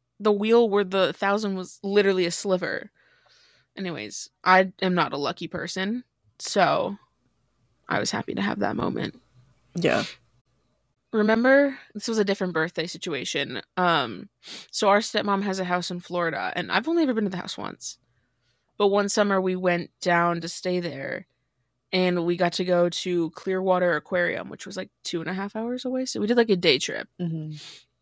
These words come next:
Speaker 1: And we got to see the real Hope and Winter dolphins from the movies Dolphin Tale,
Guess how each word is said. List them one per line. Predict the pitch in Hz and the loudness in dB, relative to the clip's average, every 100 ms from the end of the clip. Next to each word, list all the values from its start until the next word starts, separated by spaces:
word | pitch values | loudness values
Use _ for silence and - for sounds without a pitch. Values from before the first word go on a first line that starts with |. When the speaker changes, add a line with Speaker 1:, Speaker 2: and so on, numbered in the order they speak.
| _ - _ _ _ _ _ 196 | _ -20 _ _ _ _ _ 0
Speaker 1:
And | 196 190 185 180 | 4 4 2 0
we | 185 185 | -2 -2
got | 185 - | -4 -4
to | |
see | 185 202 190 | -6 -4 -4
the | 175 180 | -4 -4
real | 180 185 180 180 185 185 _ _ _ _ _ | -2 2 2 2 0 -4 _ _ _ _ _
Hope | - 185 185 | -2 -2 0
and | 185 | 0
Winter | 175 175 175 | 0 0 -2
dolphins | 165 147 185 180 120 101 - - - _ | -2 -2 -2 -4 -6 -6 -6 -8 -10 _
from | - 185 175 | -2 2 2
the | |
movies | 175 165 170 147 - - | 2 2 0 -2 -4 -6
Dolphin | - 185 202 | -4 -2 -2
Tale, | 240 254 | -2 -4